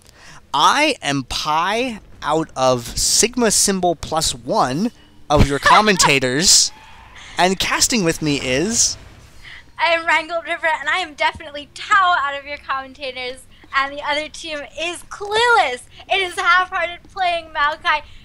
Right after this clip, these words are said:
Speaker 2: Retired Peoples, A K Commander Peoples, and a lot of other names playing as Gragas, B B Pop playing Jinx,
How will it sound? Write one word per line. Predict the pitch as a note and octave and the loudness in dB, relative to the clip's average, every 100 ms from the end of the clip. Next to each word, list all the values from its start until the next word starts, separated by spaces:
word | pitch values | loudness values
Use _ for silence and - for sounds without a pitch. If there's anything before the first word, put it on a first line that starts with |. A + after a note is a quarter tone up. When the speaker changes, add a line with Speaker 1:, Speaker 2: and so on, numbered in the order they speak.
| - - | -20 -20
Speaker 2:
Retired | D4+ - G#4 G#4 F#4+ | -16 0 0 0 -6
Peoples, | F#4+ F#4+ F#4+ F#4+ F#4 F4 - | -14 -14 -12 -14 -14 -14 -10
A | E4 | -10
K | E4+ F4 | -10 -14
Commander | E4 F4 E4+ E4 E4 | -14 -8 -6 -6 -8
Peoples, | E4+ E4+ E4+ E4+ | -16 -18 -16 -12
and | E4+ | -6
a | |
lot | F4+ G4 G4+ | 2 2 4
of | |
other | F4+ F4 | 0 0
names | E4 D#4 D4+ | -4 -12 -12
playing | E4 D4+ C#4+ | -6 -6 -4
as | C4 C4 | -8 -10
Gragas, | - C#4 C4+ C#4+ - | -4 0 0 -2 -8
B | E4+ G4 | -8 -6
B | F#4 | -4
Pop | F4+ D#4+ - | 0 0 0
playing | F4 D#4 D4 | -4 -4 -4
Jinx, | C#4 D4 C#4+ | -12 -12 -12